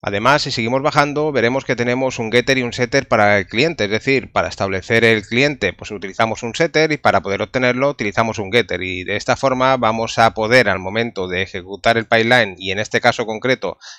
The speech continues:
el create customer action, lo que vamos a hacer, si lo vamos a revisar, es creamos el cliente y al passable le establecemos el cliente. Y con esto ya tenemos el passable actualizado y lo vamos a poder utilizar en el siguiente proceso,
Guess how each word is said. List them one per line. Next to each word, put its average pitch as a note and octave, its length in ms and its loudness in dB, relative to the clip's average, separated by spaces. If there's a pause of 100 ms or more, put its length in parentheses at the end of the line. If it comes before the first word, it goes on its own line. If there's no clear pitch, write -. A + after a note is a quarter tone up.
(120)
el - 180 -4
create G#2 320 2
customer G#2 480 2
action, D3 400 -2 (360)
lo E2 60 -16
que F2 80 -8
vamos A2 220 0
a C3 40 2
hacer, C3 300 2
si - 140 -6
lo F#2+ 100 -4
vamos G#2+ 240 0
a A2 60 0
revisar, C3 480 2 (400)
es G2+ 320 0 (180)
creamos A2 340 2
el D3 100 0
cliente C#3 680 0
y - 100 -2
al G2 140 2
passable D3 540 0 (360)
le A2+ 160 4
establecemos C3 520 2
el B2 120 2
cliente. A#2 480 -2 (300)
Y D3+ 60 -2
con D3 160 -2
esto C#3+ 380 -2 (100)
ya B2 140 2
tenemos B2+ 340 0
el A2 100 -4
passable A2 460 0
actualizado C3+ 640 0 (340)
y C#3 140 0
lo D3 160 2
vamos C3 460 2
a C3 140 4
poder A#2 280 0
utilizar A#2 580 2
en A2 140 -4
el G2+ 100 -4
siguiente G2 300 -6
proceso, G2 520 -6